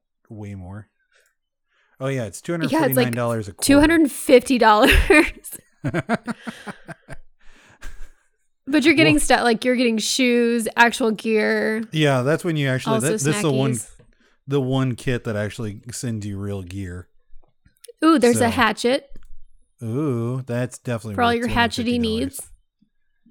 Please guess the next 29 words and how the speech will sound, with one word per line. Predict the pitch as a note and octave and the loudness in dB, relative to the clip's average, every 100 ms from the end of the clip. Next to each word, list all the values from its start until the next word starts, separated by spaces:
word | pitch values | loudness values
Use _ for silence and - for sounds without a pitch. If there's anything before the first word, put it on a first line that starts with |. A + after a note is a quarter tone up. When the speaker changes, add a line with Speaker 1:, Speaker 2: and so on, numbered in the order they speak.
| _ _ _ _ _ | _ _ _ _ _
Speaker 2:
A | A3 | -16
backpack. | - - A3+ - - A#3 C#4+ - _ _ _ _ _ _ _ _ _ C#4 | -10 -8 -8 -4 -2 0 -4 -8 _ _ _ _ _ _ _ _ _ 0
Ooh, | F4 | 2
a | |
backpack | A#3 C4 C4 D4 C4+ | 4 4 4 4 2
with | C4 | 2
a | B3 | 0
flower | - B3+ D4+ G4+ | 2 6 6 8
on | C#4+ B3+ | 6 6
it. | D4 F4+ F4 _ _ _ | 4 0 -6 _ _ _
Speaker 1:
Wow. | A2 A2 B2+ D#3+ F3+ F3 D#3+ C3+ A#2+ A2 G2+ G2 - _ _ _ _ _ _ _ - _ - | -12 -8 -6 -6 -6 -6 -6 -6 -6 -6 -8 -12 -16 _ _ _ _ _ _ _ -20 _ -8
Speaker 2:
Big | A3+ G#3 | -6 -6
stuff, | - - C4+ C#4 - | -10 -10 -10 -10 -16
big | - A3+ | -16 -16
stuff. | - - C#4 C4 _ _ _ _ _ _ _ _ _ _ _ _ _ _ | -16 -14 -14 -14 _ _ _ _ _ _ _ _ _ _ _ _ _ _
Anyway, | D#4 D#4 B3 A3+ - | 0 2 4 2 2
I | D4 | 4
don't | E4 | 4
know. | A3+ | 2
I | C4 | 0
think | D4+ G4 | 2 2
this | G4 - | 2 2
would | F4 | 2
have | C4+ | 2
been, | B3 A3+ _ _ | -2 -4 _ _
be | C4 A#3+ | -6 -4
kinda | B3+ A3+ | -4 -6
cool. | A3 G3+ A#3+ G#3+ _ _ _ _ - | -6 -8 -10 -14 _ _ _ _ -2
Speaker 1:
Yeah, | A3+ D#3 | 0 0